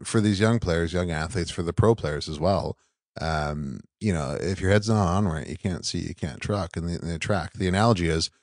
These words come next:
when, when the sacrum's rotated and the occiput, which is the base of the skull, and C one, C two are rotated, you can't stop a beach ball.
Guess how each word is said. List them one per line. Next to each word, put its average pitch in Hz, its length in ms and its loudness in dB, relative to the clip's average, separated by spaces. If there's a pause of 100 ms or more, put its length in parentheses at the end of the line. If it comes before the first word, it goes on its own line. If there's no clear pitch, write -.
(220)
when, 113 380 6
when 110 300 6
the 101 80 6
sacrum's 120 520 4
rotated 85 600 4
and 82 120 0
the 82 120 -2
occiput, 90 640 0
which - 160 -4
is 76 120 -2
the 76 100 -4
base 80 280 0
of - 80 -4
the 113 80 4
skull, 92 320 4
and 90 100 0
C - 140 0
one, 87 260 0
C 98 160 -2
two 92 180 -2
are 87 120 0
rotated, 87 600 0 (640)
you 98 100 -2
can't 123 280 2
stop 113 240 0
a 85 60 -2
beach 98 300 -2
ball. - 220 -16